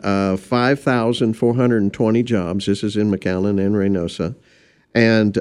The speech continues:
n-, seven hundred ninety-four thousand square feet of space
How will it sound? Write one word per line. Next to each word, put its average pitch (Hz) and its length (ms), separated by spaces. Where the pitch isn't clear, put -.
n-, 104 200
seven 147 380
hundred 135 240
ninety-four 120 680
thousand 120 840
square 113 360
feet 107 340
of 92 140
space - 840